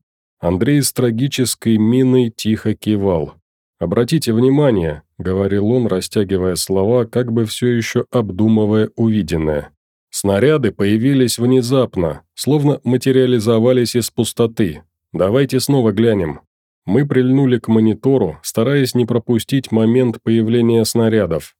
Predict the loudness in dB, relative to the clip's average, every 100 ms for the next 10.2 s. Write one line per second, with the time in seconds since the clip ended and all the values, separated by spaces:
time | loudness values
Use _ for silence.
0 | _ _ -2 0 0 2 0 -2 -10 _
1 | -2 0 0 0 0 2 0 0 0 0
2 | 0 0 -2 -2 -6 -2 -2 0 -2 -2
3 | -2 0 0 0 -2 -2 -2 -2 0 0
4 | 0 0 0 -2 -2 -4 -2 2 2 0
5 | -2 -4 0 0 2 0 -2 -8 _ _
6 | _ _ _ _ -6 0 2 2 -2 -2
7 | 2 4 2 -4 -18 _ -16 -8 -2 0
8 | 0 0 0 0 0 2 0 0 -4 -2
9 | -2 0 -2 0 -2 -2 0 0 0 0
10 | -2 -2